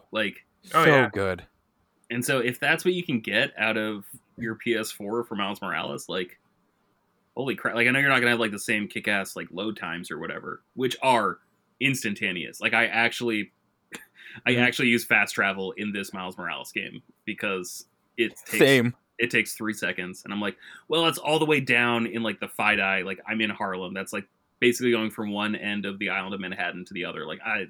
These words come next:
Speaker 1: that's gonna take, like, six minutes, seven minutes to just, like, swing there, and I'm gonna get distracted. I'm just gonna fast travel." And it takes seconds to get there. It's incredible. Um,
Speaker 2: Wasn't
Speaker 1: so
Speaker 2: there a trophy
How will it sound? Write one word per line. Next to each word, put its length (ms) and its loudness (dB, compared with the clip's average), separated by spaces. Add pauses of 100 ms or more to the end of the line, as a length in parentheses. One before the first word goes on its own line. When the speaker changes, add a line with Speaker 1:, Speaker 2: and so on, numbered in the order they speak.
(220)
Speaker 1:
that's 140 -18
gonna 160 -8
take, 280 -10
like, 240 -8 (720)
six 300 -12
minutes, 340 -8
seven 360 -10
minutes 380 -10
to 100 -14
just, 220 -14
like, 160 -12
swing 340 -10
there, 220 -2
and 80 -4
I'm 60 -8
gonna 100 -8
get 120 -8
distracted. 460 -10 (320)
I'm 180 2
just 120 -2
gonna 160 -4
fast 240 -10
travel." 140 -8
And 100 -2
it 80 -4
takes 380 -6 (800)
seconds 480 -4
to 80 -12
get 140 -10
there. 160 -10
It's 280 -8
incredible. 600 -8 (120)
Um, 560 0 (1160)
Speaker 2:
Wasn't 240 4
Speaker 1:
so 60 8
Speaker 2:
there 80 10
a 40 6
trophy 580 4